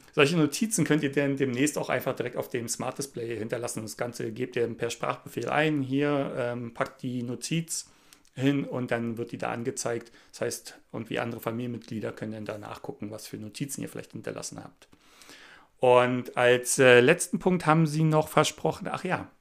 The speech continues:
das Vorlesen von Webseiten und Artikeln.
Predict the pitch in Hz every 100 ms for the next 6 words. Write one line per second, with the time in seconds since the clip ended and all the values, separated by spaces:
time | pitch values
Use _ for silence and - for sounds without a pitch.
0 | _ _ - - - 165 170 165 147 135
1 | 135 156 175 - 143 139 135 135 127 -
2 | - 107 98